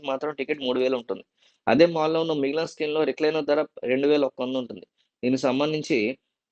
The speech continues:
బుకింగ్ స్క్రీన్ షాట్స్ సోషల్ మీడియాలో వైరల్‌గా మారుతున్నాయి. అయితే ఆంధ్రప్రదేశ్లో కూడా ఇదే లెవెల్‌లో టికెట్ ధరల్ని పెంచడం,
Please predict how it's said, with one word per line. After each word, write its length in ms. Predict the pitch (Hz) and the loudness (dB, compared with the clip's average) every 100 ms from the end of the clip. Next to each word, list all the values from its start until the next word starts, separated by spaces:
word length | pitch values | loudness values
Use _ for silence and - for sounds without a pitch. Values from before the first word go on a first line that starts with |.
| _ _ | _ _
బుకింగ్ 320 | 147 214 226 | -2 0 0
స్క్రీన్ 280 | - 196 196 | 2 2 2
షాట్స్ 280 | 202 185 190 | 2 2 2
సోషల్ 360 | 175 156 180 170 | 0 0 -2 0
మీడియాలో 260 | 170 165 | 2 4
వైరల్‌గా 340 | 147 139 143 139 | 4 2 0 -2
మారుతున్నాయి. 420 | 123 113 - - _ - | -4 -6 -8 -12 _ -2
అయితే 180 | 165 | 2
ఆంధ్రప్రదేశ్లో 720 | 202 160 208 220 220 220 214 202 | 4 4 2 0 2 2 0 -2
కూడా 160 | 196 | 0
ఇదే 240 | 170 156 190 | 0 2 2
లెవెల్‌లో 380 | 185 180 175 | 2 2 -2
టికెట్ 340 | 175 156 175 170 | -2 -6 -6 -4
ధరల్ని 480 | 151 143 156 147 120 _ _ - | -2 -2 -2 -4 -6 _ _ 0
పెంచడం, 380 | 127 127 151 | 0 2 2